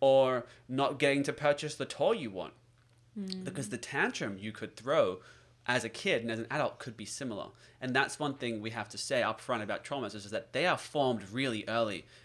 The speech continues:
Speaker 1: And oftentimes people can't even remember what the source of it is. Like, "Where is this coming from?" is,
Speaker 2: Mm.
Speaker 1: is a, is a common question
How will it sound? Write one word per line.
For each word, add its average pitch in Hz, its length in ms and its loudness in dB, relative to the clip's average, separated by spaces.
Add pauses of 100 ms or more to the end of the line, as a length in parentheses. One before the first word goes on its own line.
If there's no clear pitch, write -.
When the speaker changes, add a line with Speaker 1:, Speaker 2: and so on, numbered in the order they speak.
Speaker 1:
And 123 140 -2
oftentimes 170 540 2
people 208 260 -8
can't 180 320 0
even 156 160 -2
remember 120 520 0 (440)
what 123 360 2
the - 60 -10
source - 440 2
of 104 80 -2
it - 80 -8
is. - 160 -10
Like, 117 120 -4
"Where 147 240 2
is 233 100 0
this 185 120 -4
coming 196 280 -4
from?" 120 260 -2
is, 110 140 -6
Speaker 2:
Mm. - 100 -10
Speaker 1:
is 117 80 -4
a, 117 160 -4
is 117 140 -4
a 117 40 -4
common 147 420 -2
question 107 600 -4